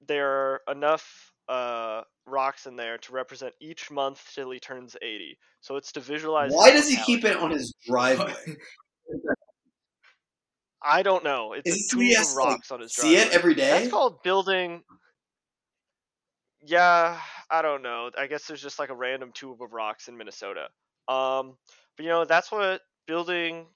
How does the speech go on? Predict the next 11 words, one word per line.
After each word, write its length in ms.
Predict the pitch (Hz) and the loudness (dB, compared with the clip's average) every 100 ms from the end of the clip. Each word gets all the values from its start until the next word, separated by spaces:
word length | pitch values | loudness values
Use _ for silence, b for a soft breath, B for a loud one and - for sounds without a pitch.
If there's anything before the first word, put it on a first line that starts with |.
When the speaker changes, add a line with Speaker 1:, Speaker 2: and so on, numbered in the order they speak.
| _ | _
Speaker 1:
your 600 | 143 147 147 147 147 151 | -6 -2 -2 -4 -6 -6
life 320 | 139 139 143 | 0 0 0
around 440 | 147 143 135 127 117 | -2 -2 -2 -4 -4
God's 580 | 147 151 175 101 - - | 2 4 4 0 -8 -14
name, 200 | 127 123 | -12 -4
image, 420 | - 240 - 240 | 4 6 6 6
and 120 | 254 | 4
Speaker 2:
<laughs> 20 | |
Speaker 1:
likeness 440 | 110 90 - - - | 4 -6 -10 -12 -12
means. 380 | 127 107 104 - _ | -12 -12 -12 -20 _
Um, 380 | 127 127 120 117 | -6 -4 -4 -6